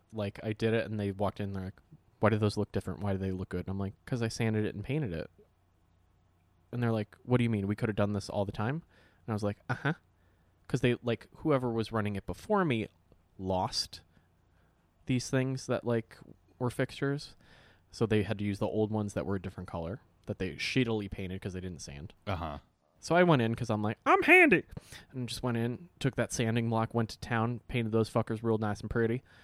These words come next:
Speaker 1: And they were like, "Oh, that'll do for the visit." And then they were like, "We'll buy you, for doing that, we'll buy you nice things." And I said, "Thank you so much."
Speaker 2: I'm assuming this never
Speaker 1: It did
Speaker 2: came to
Speaker 1: happen.
Speaker 2: be.
Speaker 1: No, it did
Speaker 2: Oh, it,
Speaker 1: happen.
Speaker 2: okay.
Speaker 1: No. I didn't even want them. I was like, "I painted it. Who ca-, fucking cares at this point? What are we doing?"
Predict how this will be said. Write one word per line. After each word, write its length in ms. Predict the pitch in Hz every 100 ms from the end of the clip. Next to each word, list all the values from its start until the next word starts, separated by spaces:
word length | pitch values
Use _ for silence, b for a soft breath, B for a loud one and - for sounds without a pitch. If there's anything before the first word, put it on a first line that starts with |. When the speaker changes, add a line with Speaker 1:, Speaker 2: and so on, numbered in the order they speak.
| b b b
Speaker 1:
And 80 | 123
they 40 | 117
were 40 |
like, 260 | 113 107 - _ _ _ _ _ -
"Oh, 100 | 113
that'll 260 | 120 113
do 180 | 101 101
for 140 | 92 87
the 100 | 92
visit." 340 | 90 82 85
And 100 | -
then 140 | 113 104
they 100 | 101
were 80 | 98
like, 200 | 98 -
"We'll 100 | 110
buy 180 | 104 98
you, 320 | 95 90 - _ _ _ -
for 160 | - 131
doing 240 | 139 127
that, 140 | 110 90
we'll 100 | 107
buy 160 | 98
you 160 | 90 90
nice 220 | 82 73
things." 340 | - - - -
And 80 | 107
I 40 |
said, 200 | 107 104 -
"Thank 160 | - 143
you 60 | -
so 140 | -
much." 300 | - - - _ _ _
Speaker 2:
I'm 300 | 104 92 87
assuming 400 | 80 - 92 82
this 160 | 78 -
never 240 | 82 76 - _ _ _ _ 151
Speaker 1:
It 80 | 143
did 80 | 127
Speaker 2:
came 40 |
to 40 | 90
Speaker 1:
happen. 200 | 95 87
Speaker 2:
be. 180 | 76 113
Speaker 1:
No, 140 | 101
it 60 | 85
did 120 | 90
Speaker 2:
Oh, 120 | 82
it, 40 | 80
Speaker 1:
happen. 60 | - 90
Speaker 2:
okay. 180 | 82 71
Speaker 1:
No. 140 | 69 98 _ _ _ _ _ -
I 40 | 135
didn't 200 | 123 110
even 160 | 95
want 160 | 92 117
them. 120 | 95 95
I 20 |
was 100 | 98
like, 140 | 104
"I 60 | 143
painted 280 | 180 160 95
it. 100 | 104
Who 60 |
ca-, 140 | 117 127
fucking 300 | - 139 -
cares 200 | 107 127
at 80 | 87
this 140 | - 113
point? 180 | 107
What 120 | 65 101
are 20 |
we 80 | 98
doing?" 220 | 101 65